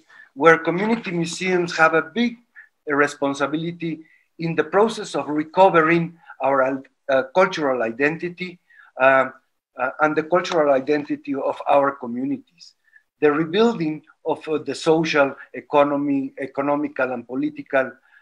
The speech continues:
um, um, issues, uh, throughout the interrelation with solidarity, brotherhood, rep-, repre-, uh,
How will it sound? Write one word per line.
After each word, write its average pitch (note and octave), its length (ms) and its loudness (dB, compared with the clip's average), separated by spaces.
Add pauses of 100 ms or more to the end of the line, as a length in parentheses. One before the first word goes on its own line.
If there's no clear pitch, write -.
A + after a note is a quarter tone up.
(260)
um, B2 380 4 (960)
um, A2+ 360 -2 (580)
issues, F3 340 -2
uh, B2+ 380 -6 (100)
throughout D#3+ 540 6 (240)
the C#3+ 100 0 (100)
interrelation D#3+ 840 0
with C3+ 180 -6 (120)
solidarity, C3+ 880 2
brotherhood, C3 640 -4 (140)
rep-, C3 300 -6
repre-, D3 500 -4 (140)
uh, B2+ 120 0